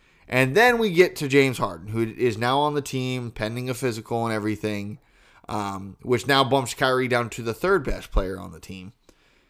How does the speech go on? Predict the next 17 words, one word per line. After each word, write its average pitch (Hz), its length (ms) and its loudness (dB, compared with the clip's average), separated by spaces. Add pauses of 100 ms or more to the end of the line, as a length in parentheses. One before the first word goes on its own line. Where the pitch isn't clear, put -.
(340)
And 123 360 -4
James 135 240 2
Harden's 143 300 2
coming 123 300 -2
in 107 200 -6 (280)
overweight, 139 540 8 (840)
out 160 200 2
of 196 40 4
shape, 107 460 0 (800)
and 143 520 0 (680)
the 135 100 6
last 156 300 0
time 160 220 0
he 147 260 -8
played 147 440 2
with 131 440 -2
Durant, 143 640 0